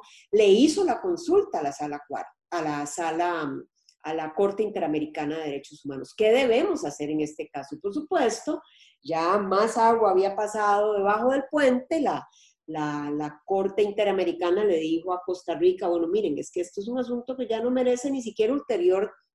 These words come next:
discusión. Es inconstitucional cualquier legislación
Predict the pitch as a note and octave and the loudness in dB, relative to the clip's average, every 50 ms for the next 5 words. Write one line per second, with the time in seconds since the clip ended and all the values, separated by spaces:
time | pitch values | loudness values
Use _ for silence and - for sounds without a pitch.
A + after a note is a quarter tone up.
0 | _ - D4+ D4+ - - F#4+ F4 - - F4+ G#3 C4+ D#4 D4 G#3+ - - - _ | _ 0 0 0 2 -2 -4 -4 -4 0 0 2 2 4 2 2 0 -2 -6 _
1 | - - _ _ - G#3+ A3 A3+ A3+ - - C#4+ C#4 C4+ C4 - B3+ A3+ G#3 G#3+ | -20 -20 _ _ 2 4 4 4 2 2 2 2 2 2 4 6 6 6 6 4
2 | - - G#3 G3+ - G3 F#3 - F#3 E3+ D#3+ E3 F#3+ A#3 B3 G#3+ F#3+ F#3 G3+ G3 | 0 -6 -6 -4 -4 -6 -2 0 0 0 0 0 0 2 2 2 4 2 2 0
3 | - - - _ _ _ _ - F3 E3 D#3 - - G#3 G#3 G3 G3+ G#3+ A#3 A#3 | -2 -14 -20 _ _ _ _ -2 -2 -2 -4 -4 2 4 6 6 8 6 6 2
4 | B3 B3 B3 A#3+ A#3+ A#3 A#3 A#3+ A3+ A3 | 2 0 0 0 0 0 2 2 0 0